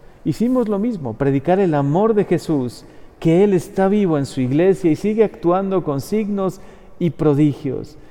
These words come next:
Celebramos la misa y de nuevo el Señor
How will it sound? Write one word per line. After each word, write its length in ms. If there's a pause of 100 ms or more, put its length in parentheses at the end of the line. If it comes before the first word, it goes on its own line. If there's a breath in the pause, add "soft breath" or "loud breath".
(260 loud breath)
Celebramos 540
la 120
misa 340 (680 soft breath)
y 120
de 120
nuevo 240
el 60
Señor 500